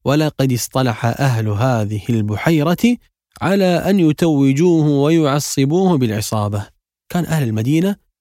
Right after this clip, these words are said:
متنازعين قبل بعثة النبي عليه الصلاة والسلام، الأوس والخزرج، فكثرت بينهم الشقاقات والنزاعات والحروب والقتل وسفك الدماء،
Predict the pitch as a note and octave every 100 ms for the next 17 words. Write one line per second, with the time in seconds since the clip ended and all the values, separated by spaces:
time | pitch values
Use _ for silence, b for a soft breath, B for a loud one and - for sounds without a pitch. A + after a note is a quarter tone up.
0 | _ _ _ - - E3 E3 C3 F#3 A#3
1 | F3+ F#3 D#3+ C#3+ D3 B2+ A#2 A2+ A2 A2+
2 | G#2+ A2 A2 G#2 G#2+ G#2 G#2 - _ _
3 | - C3 F#3 D3+ B2 A#2+ G#2+ G2 G2+ _
4 | _ _ _ - D3+ A3+ F#3+ E3+ C#3+ D3+
5 | B2+ A2+ - - A2+ - C3+ B2+ B2 C3
6 | B2 A2+ B2 A#2+ C3+ C#3+ C3 B2+ - C3
7 | - C#3+ E3 D#3 C#3 C#3 C#3 F3+ F3+ E3
8 | C#3+ F#3 E3 D#3 C3+ D#3+ G3